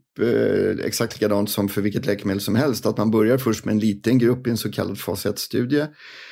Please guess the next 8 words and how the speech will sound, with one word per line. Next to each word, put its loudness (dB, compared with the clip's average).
eh, 2
där 2
man 0
tittar -2
på 0
effekt -2
och, 4
eller 2